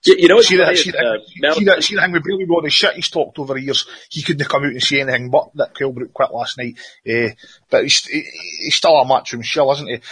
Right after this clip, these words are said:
Speaker 2: I, I'm looking, I'm just looking at Twitter and see that Tommy Coyle earlier on. Chris Eubank Jun-, Chris Eubank Junior tweeted saying that, eh, "Imagine giving your title up with two rounds to go." And Coyle attacks him.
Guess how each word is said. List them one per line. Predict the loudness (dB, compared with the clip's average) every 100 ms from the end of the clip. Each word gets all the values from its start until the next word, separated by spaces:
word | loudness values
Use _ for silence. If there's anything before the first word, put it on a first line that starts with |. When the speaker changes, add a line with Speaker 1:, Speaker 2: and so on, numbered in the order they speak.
| -8
Speaker 2:
I, | -4
I'm | 0 0
looking, | -2 -4
I'm | -6
just | -6 -8
looking | -10
at | -12 -8
Twitter | -4 -4
and | -6
see | -6 -2
that | -2 -2
Tommy | -8 -8
Coyle | -6 -4 0 0
earlier | 0 -2
on. | -4 -12 -20 -20 -6
Chris | -2 -2
Eubank | -2 -2 -2
Jun-, | -4 -8 -10 _
Chris | -6 -4 -2
Eubank | -2 -2
Junior | -4 -6 -6
tweeted | -6 -8 -12 -8
saying | -6 -4 -6 -6
that, | -6
eh, | -2 -2 -4 -8 -20 -4
"Imagine | 0 0 0
giving | -2 -2
your | -2
title | 0 0 2 0
up |
with | -2
two | -6 -6
rounds | -6
to | -8
go." | -10 -12
And | -14 -4
Coyle | 0 0 0
attacks | -4 -4 -4 -2
him. | -2